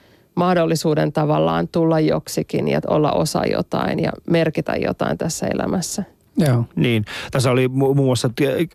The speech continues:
Speaker 3: olisiko ollut kolmisen viikkoa sitten, kun, kun Suomessa käväisi tällainen
Speaker 1: Joo.
Speaker 3: uskonnollinen johtaja, josta sitten nousi tällainen hirveä halo,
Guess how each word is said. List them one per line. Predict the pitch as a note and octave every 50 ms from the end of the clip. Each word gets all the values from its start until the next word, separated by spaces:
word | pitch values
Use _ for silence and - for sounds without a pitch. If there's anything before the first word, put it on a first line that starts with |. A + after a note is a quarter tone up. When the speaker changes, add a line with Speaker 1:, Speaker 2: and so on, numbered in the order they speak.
| _ _ _ _ - -
Speaker 3:
olisiko | F#3 D#3+ - F3
ollut | E3 E3 -
kolmisen | A3 G#3+ E3 C3+ G#2+ A#2+
viikkoa | A2 A2+ A2+ - A#2+ A2+ A#2
sitten, | C3 B2 G2+ A2+ A2+
kun, | A2 A2+ A2 A2 G#2 - - - - - - - -
kun | - A#2+ A2+
Suomessa | - - A#2+ A2+ A2 A#2+ - - - A2+ G#2 G2+ G#2+ -
käväisi | - C3+ A#2+ G#2+ G2+ A2+ A2 A2+
tällainen | - G2+ G#2+ G#2+ G2+ G#2+ G#2 A2 G#2 - - - - - - -
Speaker 1:
Joo. | F#3 E3 D3+ D3+ D#3 D#3 - _ -
Speaker 3:
uskonnollinen | A#2+ A#2 A2 - - A2+ G#2+ G#2+ G#2+ G#2+ G#2+ G#2+ G#2+ G#2+ A2
johtaja, | A2+ B2 C3 A#2 G#2+ - G#2+ A2
josta | A2+ A#2 A2 - - A2+ A2 A2
sitten | G#2+ A#2+ G#2+ - A2+ A2
nousi | A#2 A#2 A2+ A2 G#2+ G#2
tällainen | G2+ G#2 G#2+ G#2+ G#2+ A2 A2 G#2+
hirveä | A#2 A2+ G#2 G2 G#2+ G#2+
halo, | G#2 A2 A2+ A2 G#2 G2